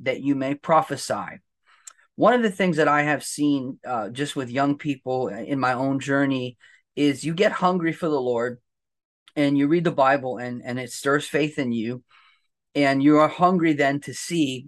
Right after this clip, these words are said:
what the Bible actually says. And so this is, this is a good thing. And God uses this hunger to produce a willingness in you.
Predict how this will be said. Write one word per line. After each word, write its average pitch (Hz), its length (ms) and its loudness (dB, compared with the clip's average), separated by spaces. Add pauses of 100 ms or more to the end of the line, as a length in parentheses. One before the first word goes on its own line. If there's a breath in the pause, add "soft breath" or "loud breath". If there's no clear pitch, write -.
(160)
what 131 180 -2
the 131 80 -2
Bible 131 340 4
actually 120 380 -4
says. - 480 0 (420)
And 143 160 -2
so 151 160 4
this 185 260 0
is, 160 240 2
this 156 200 -4
is 151 140 -4
a 139 40 -2
good 123 280 -4
thing. 113 340 -4 (340 soft breath)
And 131 140 -4
God 131 300 2
uses 147 640 -2
this 123 300 -2
hunger 156 640 0
to 123 160 -10
produce 123 440 -6
a 120 60 -8
willingness 143 680 2
in 123 200 -4
you. 117 340 -4